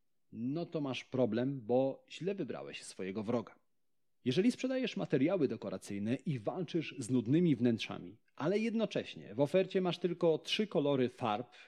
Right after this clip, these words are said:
i do tego to jest czerwony, jasnoczerwony i ciemnoczerwony, to również nie jesteś najlepszym sprzymierzeńcem do walki.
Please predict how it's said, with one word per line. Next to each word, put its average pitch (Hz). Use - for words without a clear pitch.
i 143
do 147
tego 156
to 147
jest 139
czerwony, 135
jasnoczerwony 123
i 147
ciemnoczerwony, 120
to 156
również 131
nie 131
jesteś 131
najlepszym 120
sprzymierzeńcem 107
do 104
walki. 107